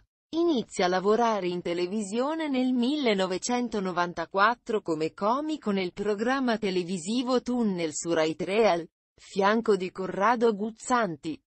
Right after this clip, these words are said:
con cui in seguito recita in diversi spettacoli teatrali come millenovecentonovanta dieci, La seconda che hai detto, e Recital, e in programmi televisivi come L'ottavo nano e Il caso Scafroglia.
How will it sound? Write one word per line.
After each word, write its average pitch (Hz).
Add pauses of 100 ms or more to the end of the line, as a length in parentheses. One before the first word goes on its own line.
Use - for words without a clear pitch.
(140)
con 202
cui 240
in 180
seguito 262
recita 214
in 190
diversi 170
spettacoli 185
teatrali 220
come 294
millenovecentonovanta 269
dieci, 180 (340)
La 202
seconda 214
che 240
hai 233
detto, 185 (260)
e 320
Recital, 151 (100)
e 196
in 185
programmi 180
televisivi 175
come 247
L'ottavo 247
nano 208
e 165
Il 175
caso 202
Scafroglia. 202